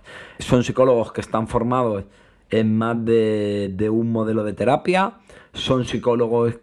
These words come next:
que tienen una formación continuada, tenemos un programa muy grande de formación, que claro, esto es algo que las clínicas pequeñas no se pueden permitir. Es decir, tú tienes dos psicólogos, tres psicólogos,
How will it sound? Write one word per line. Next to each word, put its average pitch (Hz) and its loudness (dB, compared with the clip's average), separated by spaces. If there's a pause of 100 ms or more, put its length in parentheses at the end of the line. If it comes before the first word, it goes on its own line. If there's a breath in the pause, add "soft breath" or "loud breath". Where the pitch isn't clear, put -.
que 120 2
tienen 135 2
una 127 0
formación 117 2
continuada, 120 4
tenemos 107 0
un 127 0
programa 120 0
muy 110 -4
grande 117 -2
de 107 -4
formación, 127 -2 (300 loud breath)
que - -6
claro, 131 0
esto 110 -4
es - -4
algo 139 -2
que 120 -4
las 104 -10
clínicas 131 -8
pequeñas 147 -6
no 143 -4
se 151 -6
pueden 113 -4
permitir. 104 -6 (220 loud breath)
Es - -10
decir, 98 -6
tú 104 -8
tienes 117 -4
dos 117 -2
psicólogos, 131 -2
tres 120 -4
psicólogos, 131 -2